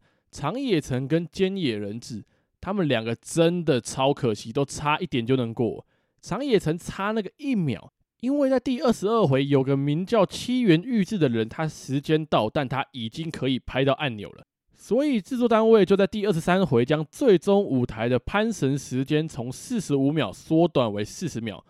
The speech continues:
所以才说长野城真的超可惜，他真的就差那么一秒就可以做到第二次的完全制霸了。而菅野人质也是只差三公尺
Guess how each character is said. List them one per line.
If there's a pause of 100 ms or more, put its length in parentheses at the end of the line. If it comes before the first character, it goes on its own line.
(280)
所
以
才
说
长
野
城
真
的
超
可
惜， (300)
他
真
的
就
差
那
么 (120)
一
秒 (260)
就
可
以
做
到
第
二
次
的
完
全
制
霸
了。 (420)
而
菅
野
人
质
也
是
只
差
三
公
尺